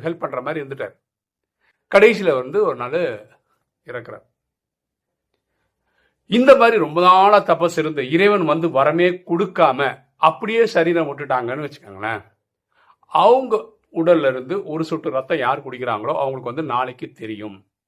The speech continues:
திரிகாலதரிசி ஆயிடுவாங்க அப்படின்றது ஒரு ஐதீகம், ஒரு நம்பிக்கை. ஓகே, இது வந்து மகாபாரதத்துல வர கதை. இந்த விஷயம் ஸ்ரீகிருஷ்ணருக்கு தெரியும். அதாவது, இப்படி ஒருத்தர் ரொம்ப நாளா தபஸ் இருந்து வரமே வாங்கிக்கலன்னா அவரோட ரத்தத்தை குடிச்சா,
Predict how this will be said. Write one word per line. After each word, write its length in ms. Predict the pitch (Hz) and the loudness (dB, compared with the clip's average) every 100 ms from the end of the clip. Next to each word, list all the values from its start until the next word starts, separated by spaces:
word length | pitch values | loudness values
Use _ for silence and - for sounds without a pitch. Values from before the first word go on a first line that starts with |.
| _ - | _ -12
திரிகாலதரிசி 520 | 147 147 117 110 135 | -4 -4 -4 -6 -6
ஆயிடுவாங்க 540 | 110 117 110 104 101 113 | -6 -8 -10 -10 -8 -10
அப்படின்றது 500 | 110 113 113 110 117 | -10 -10 -10 -10 -6
ஒரு 140 | 190 156 | -4 -2
ஐதீகம், 480 | 139 156 139 - - | -4 -4 -8 -14 -12
ஒரு 140 | 165 | -6
நம்பிக்கை. 420 | 170 165 147 - _ _ _ _ _ _ _ _ _ _ _ _ _ _ - | -6 -8 -14 -20 _ _ _ _ _ _ _ _ _ _ _ _ _ _ -10
ஓகே, 380 | - 120 104 _ _ _ - | -6 -6 -8 _ _ _ -8
இது 200 | 208 220 | -4 0
வந்து 540 | 170 196 254 - _ _ _ _ _ _ 110 | 0 0 -6 -10 _ _ _ _ _ _ -6
மகாபாரதத்துல 420 | 165 165 151 131 | -2 0 -2 -2
வர 240 | 139 160 | -2 -2
கதை. 240 | 175 135 - _ _ _ _ _ _ _ | -4 -8 -8 _ _ _ _ _ _ _
இந்த 340 | - 233 269 262 | -4 -2 0 0
விஷயம் 420 | 220 254 247 240 | 0 -2 -2 -2
ஸ்ரீகிருஷ்ணருக்கு 600 | - 247 - - 170 165 | -8 -10 -8 -8 -10 -10
தெரியும். 280 | 131 104 _ _ _ _ | -14 -16 _ _ _ _
அதாவது, 640 | - 123 135 185 202 _ _ _ | -4 0 0 -2 -8 _ _ _
இப்படி 280 | - 139 175 | -18 -8 -2
ஒருத்தர் 160 | 165 170 | -2 0
ரொம்ப 180 | 147 160 | -2 2
நாளா 280 | 165 175 170 | 2 2 -2
தபஸ் 240 | 160 160 | -6 -6
இருந்து 380 | 143 147 185 139 | -8 -8 -8 -4
வரமே 300 | 139 151 165 | -4 -2 -2
வாங்கிக்கலன்னா 580 | 143 151 160 143 139 185 | -2 -2 -4 -6 -4 -2
அவரோட 240 | 165 165 | 0 0
ரத்தத்தை 340 | 147 160 156 | -2 -2 -6
குடிச்சா, 400 | 139 127 135 117 | -8 -10 -8 -8